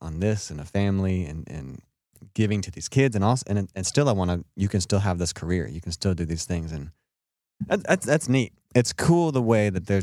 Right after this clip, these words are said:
you've just have, there's been favor. There's been a lot of, like, favor and all of that. Um,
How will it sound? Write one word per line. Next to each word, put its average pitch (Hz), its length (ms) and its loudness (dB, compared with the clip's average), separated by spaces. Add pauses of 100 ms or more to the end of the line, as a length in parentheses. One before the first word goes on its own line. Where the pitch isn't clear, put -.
(140)
you've 101 240 0
just 101 240 2
have, 90 220 -2 (180)
there's 92 160 -2
been 95 180 0
favor. 85 480 -4
There's 87 160 -10
been 92 120 -2
a 87 60 -2
lot 87 140 -2
of, 82 180 -4
like, - 200 -10 (240)
favor 87 380 -2
and 80 80 -2
all 85 160 0
of 80 80 -4
that. 78 240 -4 (440)
Um, 107 540 2